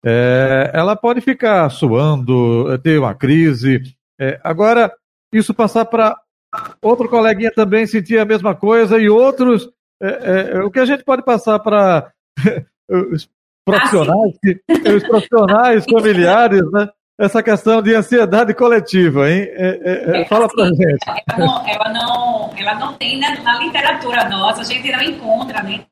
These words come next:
Speaker 2: essa demanda de que é uma coisa coletiva, né, que a gente, um, um, de repente tá ansioso e a gente vai ter umas,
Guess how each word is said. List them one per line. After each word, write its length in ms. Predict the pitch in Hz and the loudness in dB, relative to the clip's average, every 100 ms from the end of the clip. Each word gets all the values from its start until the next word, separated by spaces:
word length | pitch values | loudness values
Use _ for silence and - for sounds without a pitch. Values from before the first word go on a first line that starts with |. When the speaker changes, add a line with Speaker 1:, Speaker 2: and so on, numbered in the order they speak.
| _ _ | _ _
Speaker 2:
essa 280 | - 269 311 | -2 -2 0
demanda 540 | 285 302 269 294 311 311 | 0 2 2 0 0 -2
de 100 | - | -4
que 120 | 302 | -2
é 40 | 294 | -2
uma 160 | 302 | 0
coisa 260 | 269 277 - | 0 0 0
coletiva, 1000 | 302 285 - - 320 233 196 185 - - _ - | 0 2 0 0 0 2 0 -4 -6 -14 _ -8
né, 180 | 214 226 | -6 -2
que 120 | 277 | -2
a 40 | |
gente, 440 | - 269 277 269 269 277 | 0 0 -2 -2 0 0
um, 220 | 311 - | 2 2
um, 420 | 262 262 262 233 226 | 2 2 0 0 -4
de 100 | 269 | -2
repente 440 | 285 269 262 269 | -2 -2 -2 -2
tá 180 | 269 269 | -4 -4
ansioso 540 | - 302 262 320 330 | -4 -2 2 2 2
e 40 | 302 | -2
a 60 | 302 | -4
gente 200 | 285 277 | -6 -4
vai 140 | 285 | -6
ter 80 | 262 | -6
umas, 220 | 254 | -8